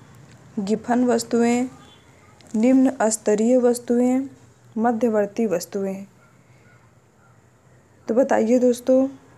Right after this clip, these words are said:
क्या कहलाती हैं? तो वे कहलाती हैं दोस्तों, अंत वस्तुएं कहलाती हैं। ऑप्शन नंबर ए। आगे चलते हैं।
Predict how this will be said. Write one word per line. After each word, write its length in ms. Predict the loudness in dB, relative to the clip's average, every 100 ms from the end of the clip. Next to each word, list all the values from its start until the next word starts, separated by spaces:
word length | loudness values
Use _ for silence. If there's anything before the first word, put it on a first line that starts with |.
| _ -20 -20 -4
क्या 140 | -2
कहलाती 560 | 0 -2 -2 -2 -4 -4
हैं? 340 | -4 -6 -10 -16 -20 -20 -20 -20 -20 -20 -20 -20 -20 -20 -20 -20 -20 -20 -20 -20 -20 -20 -20 -20 -20 -20 -20 -20 -20 -20 -20 _ -20 _ -20 -20 -20 -20 -20 -20 -20 -20 -20 -20 -20 -20 -8
तो 80 | -2
वे 160 | 0 2
कहलाती 520 | 2 2 0 0 0
हैं 120 | 0
दोस्तों, 480 | 0 -2 0 0 0 -2 -16 _ -20 -20 -20 -6
अंत 300 | 0 0 0
वस्तुएं 520 | -2 -4 -6 -6 -6 -4
कहलाती 420 | -4 -4 -4 -6
हैं। 380 | -4 -8 -10 -6
ऑप्शन 320 | -6 -2 -2
नंबर 380 | 0 0 0 -2 -8 -12 -6
ए। 280 | -6 -6 -12 -20 _ _ _ _ _ -4
आगे 260 | -2 0
चलते 320 | 0 0 2 0
हैं। 420 | 2 0 -4